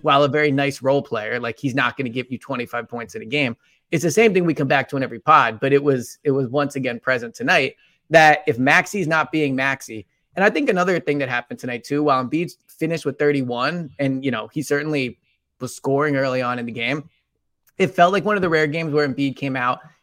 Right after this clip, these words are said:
and wasn't, like, setting the tone immediately for the whole roster. And when Embiid doesn't set the tone for the team, they don't have anybody else to do it. Like, I think that's, that's one of the underrated parts of having multiple real, true all-stars on your roster. It isn't just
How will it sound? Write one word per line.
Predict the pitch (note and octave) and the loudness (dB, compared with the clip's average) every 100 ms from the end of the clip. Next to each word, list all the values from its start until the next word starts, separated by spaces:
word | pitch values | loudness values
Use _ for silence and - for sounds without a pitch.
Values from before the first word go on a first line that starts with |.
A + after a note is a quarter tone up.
| _ | _
and | D#3+ C#3+ | -2 2
wasn't, | C3 C3+ D3+ D3+ | 2 2 0 -2
like, | C3+ - | -4 -4
setting | - D3 C#3 | -2 0 0
the | C3+ | -2
tone | - C3+ | -4 -4
immediately | C3+ B2+ C3 C3 C3 | -4 -4 -4 -4 -6
for | - | -8
the | B2+ | -8
whole | A2+ A#2+ | -4 -4
roster. | A2+ A2 A#2 D#3 E3+ - _ _ - | -4 -6 -6 -4 -4 -6 _ _ -2
And | E3+ | 2
when | E3+ | 2
Embiid | D#3 A2+ D3+ F3+ G3+ | 0 0 0 0 0
doesn't | G#3 E3+ | -2 -4
set | C#3+ C#3+ C3+ | -6 -6 -6
the | C3 | -8
tone | - A#2+ B2 | -8 -6 -6
for | - | -6
the | B2 | -8
team, | G#2+ A#2 A#2+ C#3 C#3+ _ _ | -8 -8 -6 -8 -10 _ _
they | E3 E3 | 2 2
don't | B2+ D#3 D3 | 4 2 2
have | C#3+ D3+ | 2 2
anybody | C#3 C3 A#2+ A#2 | 2 0 -2 -2
else | A2+ A2+ | -4 -6
to | A#2+ | -10
do | A2+ A2+ | -6 -6
it. | A2+ | -4
Like, | D3 | 0
I | C#3+ | 0
think | C#3+ F#3+ G3 | 2 0 2
that's, | F#3 - - | 0 0 -4
that's | D#3 D3 | -2 0
one | D#3 F#3+ | 0 0
of | |
the | G3+ F#3+ | -2 -2
underrated | D#3 D3+ D3+ C3+ C3 A#2 | -2 2 4 4 0 -2
parts | A#2+ A#2+ - | -2 -2 -4
of | B2+ | -4
having | B2 B2 A2+ A2 _ - | 0 0 -2 -8 _ -4
multiple | B2+ A#2+ - A#2+ A#2 A2+ | -2 -2 -4 -4 -4 -4
real, | B2+ B2 B2 - | -2 0 -2 -6
true | - C#3 C3 A#2+ | -6 -2 -2 -2
all-stars | A#2 A2+ - B2 B2 | -2 -2 -2 -4 -4
on | A#2+ | -4
your | A2+ | -4
roster. | A2 A#2 - E3+ - _ _ | -4 -4 0 0 0 _ _
It | E3 | 6
isn't | G3+ A3+ | 8 8
just | F#3+ F3 | 6 0